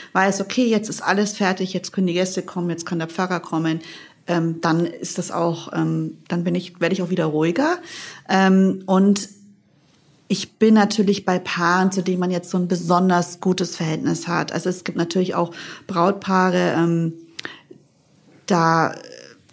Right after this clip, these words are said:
da ist es so gleich so voll die Connection und, äh, dann ist es wirklich im Laufe der Zeit einfach wie, wie Freunde. Da bin ich natürlich dann auch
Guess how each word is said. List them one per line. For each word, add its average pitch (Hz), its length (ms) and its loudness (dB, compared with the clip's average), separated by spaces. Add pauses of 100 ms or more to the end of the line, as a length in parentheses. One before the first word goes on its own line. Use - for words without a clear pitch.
(680)
da 185 120 2
ist 196 200 2
es 202 200 -4
so 180 320 2
gleich 185 320 4
so 180 360 2 (200)
voll 196 180 2
die 185 120 2
Connection 175 680 0
und, 170 380 0
äh, - 320 -8
dann 160 180 -2
ist 185 100 0
es 180 180 -6
wirklich 185 240 -2
im 180 120 0
Laufe 170 260 0
der 170 140 -4
Zeit - 360 -6
einfach 170 300 -2
wie, 175 220 -4 (160)
wie 175 180 -6
Freunde. 202 680 2 (460)
Da 180 100 -2
bin 190 140 4
ich 185 80 2
natürlich 190 360 2
dann 175 180 2
auch 165 400 4